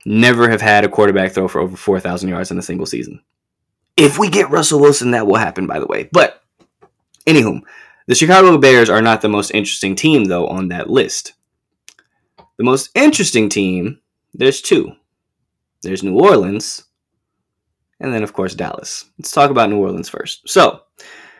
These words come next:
why is New Orleans import-, important? Why are they interesting? Well, first things first,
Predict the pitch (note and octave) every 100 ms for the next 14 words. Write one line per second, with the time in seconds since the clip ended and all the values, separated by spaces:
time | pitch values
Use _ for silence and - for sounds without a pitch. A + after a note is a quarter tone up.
0 | _ _ _ _ _ _ _ - F3 F#3+
1 | D#3 C3+ A2+ G2+ F#2+ F#2 F2+ - _ G#2+
2 | G2+ F2+ - D#2+ A#2 C#3 C#3+ A#2 A2 -
3 | - - - - - C#3+ D#3 G2+ D#3+ _
4 | _ _ _ _ _ _ - G#3 - G2+
5 | F#2+ C#3+ A2+ - -